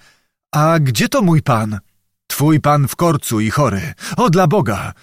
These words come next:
Co też jegomość powiada? A ciężko on, Boże, broń, chory?" "Był ciężko chory, a teraz zdrowszy. Medyk powiada, że będzie zdrów.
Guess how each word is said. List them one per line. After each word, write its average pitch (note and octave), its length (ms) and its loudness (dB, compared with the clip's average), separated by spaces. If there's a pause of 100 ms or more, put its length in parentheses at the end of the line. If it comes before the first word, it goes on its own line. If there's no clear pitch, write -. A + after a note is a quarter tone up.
(380)
Co B3 120 -2
też - 200 0
jegomość C3 440 0
powiada? F#2+ 520 -4 (300)
A C3 100 0
ciężko E3+ 460 2
on, G#3+ 180 2
Boże, C#3+ 260 0
broń, D#3 240 2
chory?" F#3 420 0 (640)
"Był D#3 300 2
ciężko C#3+ 460 0
chory, B2 400 -2 (120)
a - 140 0
teraz D#3+ 360 0
zdrowszy. G#2 720 -2 (460)
Medyk E3 340 2
powiada, C#3 400 2
że C3 120 0
będzie C3 300 0
zdrów. A#2 540 -4